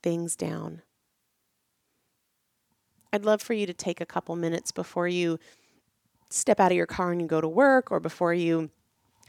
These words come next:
put on another podcast, or before you head into the gym, and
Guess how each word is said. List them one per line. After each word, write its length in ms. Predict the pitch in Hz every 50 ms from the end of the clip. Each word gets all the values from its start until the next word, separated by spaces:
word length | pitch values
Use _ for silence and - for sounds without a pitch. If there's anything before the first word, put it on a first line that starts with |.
| - -
put 160 | - 262 247
on 140 | 240 220 214
another 260 | 208 196 185 170 165
podcast, 840 | - - - 240 247 214 - - 226 214 208 208 202 196 - - -
or 280 | 175 170 165 160 160 - - - - - - - - _ -
before 340 | - 190 - - 180 175 175
you 320 | 185 180 180 180 170 165 - - - - - _ _ -
head 180 | - 269 269
into 240 | 277 269 247 240 240
the 80 | 220 208
gym, 640 | 180 170 185 190 185 180 180 180 180 185 175 165 _ _ _ _ _ _ _ _ _ _ _ _ _ _ _ _ _ _ _ _ - - - -
and 140 | 240 226